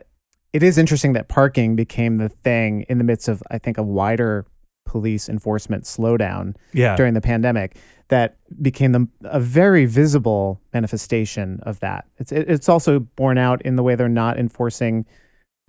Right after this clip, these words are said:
Speaker 1: dangerous driving violations. You know, like
Speaker 2: Yeah. I mean, I think in, in this city at least, I think it's clear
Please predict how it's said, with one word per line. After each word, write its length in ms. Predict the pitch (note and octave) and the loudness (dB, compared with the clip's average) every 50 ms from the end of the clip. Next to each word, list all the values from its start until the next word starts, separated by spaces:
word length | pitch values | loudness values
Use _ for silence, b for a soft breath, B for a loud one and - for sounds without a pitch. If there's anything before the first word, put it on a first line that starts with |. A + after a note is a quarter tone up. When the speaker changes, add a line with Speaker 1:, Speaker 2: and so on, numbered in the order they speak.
| _ _ | _ _
Speaker 1:
dangerous 400 | - C#3 C3+ C3+ B2+ B2+ A#2 G#2+ | 2 4 4 4 4 4 2 0
driving 520 | - - A2+ A2+ A#2 A2 A#2 G#2 G2+ G2+ - _ _ _ | 0 0 2 2 2 0 0 -2 -2 -4 -8 _ _ _
violations. 680 | - A2 F#2+ F#2 F2+ F2 F2+ - - - - G#2 - - | -4 -2 -2 -2 -2 -4 -6 -8 -10 -12 -12 -12 -12 -10
You 100 | A#2 A2+ | -8 -4
know, 20 | - | -2
like 80 | C3+ | 0
Speaker 2:
Yeah. 140 | A#2+ G2+ F2+ E2+ - - | 0 0 -2 -6 -8 -4
I 60 | - F3+ | 0 2
mean, 320 | G3+ G#3 F#3+ - - - - - - _ _ - | 2 2 2 0 -6 -16 -20 -20 -20 _ _ 4
I 120 | D#3+ G#3 | 4 4
think 580 | G3+ - A3+ G3 F#3+ D3+ - - - - - - - | 4 4 2 0 0 -4 -6 -10 -16 -18 -18 -10 -4
in, 300 | D3 D3 D#3 D#3 D3+ D3 - | -2 0 0 0 -2 -2 0
in 200 | D3+ D3 D3 C#3 | 0 0 2 4
this 180 | E3 F#3+ F3 | 2 2 2
city 240 | - F#3 C#3+ C3 B2+ | 0 0 0 0 0
at 100 | B2 G#2+ | -2 -4
least, 460 | A2 G2+ F#2+ F#2 G#2 - - - - _ _ _ _ _ _ _ _ _ _ _ _ _ _ - | -6 -6 -6 -6 -8 -10 -14 -20 -20 _ _ _ _ _ _ _ _ _ _ _ _ _ _ 0
I 140 | D3 E3+ G3 | 2 2 4
think 160 | A3+ F#3 D3+ | 4 2 2
it's 100 | C3+ - | 0 -2
clear 800 | - - - - E3 G#3 G#3+ F3 A#2 G2+ F#2 - F#2+ A#2 C3+ - | -4 -10 -10 -8 -6 -4 -2 -2 -2 -4 -4 -6 -6 -8 -8 -10